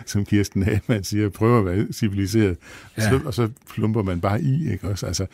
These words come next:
Speaker 1: det er jo sådan noget, en tegneseriefigur gør, at, at en tegneseriefigur, øh, siger, "Jamen, nu skal jeg nok opføre mig ordentligt, og det her skal ikke gentages," <laughs> og så videre. Og så
Speaker 2: Ja.
Speaker 1: er tegneseriefigurer jo sådan, at de lærer aldrig af deres erfaringer,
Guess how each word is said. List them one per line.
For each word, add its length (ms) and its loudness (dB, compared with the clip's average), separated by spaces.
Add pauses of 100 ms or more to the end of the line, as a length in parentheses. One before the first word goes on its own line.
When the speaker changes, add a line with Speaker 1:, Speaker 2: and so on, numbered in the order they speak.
(200)
Speaker 1:
det 100 -6
er 40 6
jo 40 4
sådan 100 0
noget, 120 6
en 40 -8
tegneseriefigur 880 0
gør, 260 -2
at, 80 -2
at 140 -6
en 120 -4
tegneseriefigur, 800 2
øh, 320 2
siger, 160 0 (260)
"Jamen, 160 -6
nu 180 4 (800)
skal 220 -4
jeg 100 2
nok 240 2
opføre 320 -2
mig 100 -2 (100)
ordentligt, 360 -6
og 60 -20 (100)
det 100 4
her 120 4
skal 200 -6
ikke 140 -4 (280)
gentages," 680 -4
<laughs> 60 -4
og 80 4
så 80 2
videre. 320 2
Og 140 -4
så 160 4 (360)
Speaker 2:
Ja. 160 2 (640)
Speaker 1:
er 240 -6
tegneseriefigurer 840 0
jo 80 -2
sådan, 200 2
at 100 0
de 60 4
lærer 340 4
aldrig 400 0
af 100 -2
deres 240 -4
erfaringer, 480 2